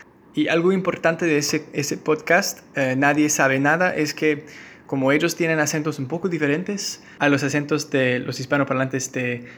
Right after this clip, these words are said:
Latinoamérica, puede que sea muy buena práctica para ustedes si quieren mejorar un poco tu, tu oído, eh, en cuanto a escuchar español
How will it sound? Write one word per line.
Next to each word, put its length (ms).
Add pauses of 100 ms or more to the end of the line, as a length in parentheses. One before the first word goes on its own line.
Latinoamérica, 840 (380)
puede 220
que 120
sea 260
muy 200
buena 320
práctica 520
para 160
ustedes 580 (220)
si 180
quieren 300
mejorar 440
un 120
poco 580 (600)
tu, 520
tu 200
oído, 480 (480)
eh, 340
en 100
cuanto 420
a 180 (160)
escuchar 640
español 680